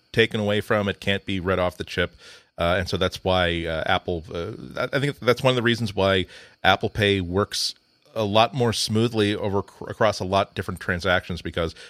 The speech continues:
they built this chip just to do, uh, just to do, uh, secure payments. Uh, when, when,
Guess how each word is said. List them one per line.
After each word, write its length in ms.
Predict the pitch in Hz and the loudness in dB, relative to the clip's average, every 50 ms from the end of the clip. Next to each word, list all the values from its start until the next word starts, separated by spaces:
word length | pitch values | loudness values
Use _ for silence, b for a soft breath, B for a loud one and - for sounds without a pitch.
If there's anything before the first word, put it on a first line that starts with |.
| B B - | B B 2
they 120 | 113 110 | 2 2
built 280 | 101 92 110 110 - - | 4 2 2 2 2 0
this 140 | 101 - | -4 -4
chip 300 | - - 104 98 - _ | -2 -2 -2 -2 -2 _
just 280 | _ - 98 92 - - | _ 0 0 0 0 -4
to 80 | - 85 | -10 -6
do, 440 | 80 92 90 90 90 87 87 - | -2 0 0 2 0 0 -4 -4
uh, 140 | 98 90 90 | -6 -6 -6
just 300 | 92 92 107 101 - - | -2 0 0 0 0 -2
to 80 | - 90 | -8 -6
do, 400 | 80 92 90 92 90 87 85 85 | -2 -2 -2 0 -2 -2 -4 -4
uh, 120 | 85 82 | -4 -4
secure 360 | 82 - - - 92 - 87 | -6 -8 -14 -12 -6 -6 -6
payments. 400 | 85 - 95 90 87 85 82 - B B B B B B B B _ _ _ | -4 -4 -4 -4 -4 -6 -8 -10 B B B B B B B B _ _ _
Uh, 140 | 98 98 95 | 0 0 2
when, 300 | 101 107 104 101 107 - _ _ _ _ _ _ | 2 0 -2 -2 -4 -8 _ _ _ _ _ _
when, 420 | 123 107 101 98 95 92 90 95 | -2 -2 0 0 -2 -4 -4 -6